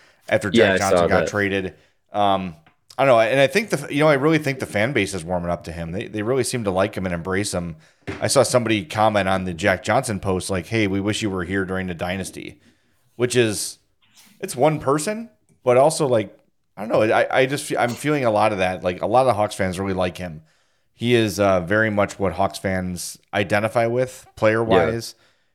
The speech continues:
Speaker 1: You know, physical, fun, flashy. He can score. He's a, he's an exciting player.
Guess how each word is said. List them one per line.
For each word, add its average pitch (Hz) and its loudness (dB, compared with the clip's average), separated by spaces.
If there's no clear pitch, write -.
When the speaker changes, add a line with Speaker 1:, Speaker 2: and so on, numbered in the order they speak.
Speaker 1:
You 95 -6
know, 87 -2
physical, 104 2
fun, 107 2
flashy. 104 0
He 95 -6
can 92 -12
score. 110 2
He's 107 -4
a, 92 -4
he's 101 -4
an 101 2
exciting 110 2
player. 104 4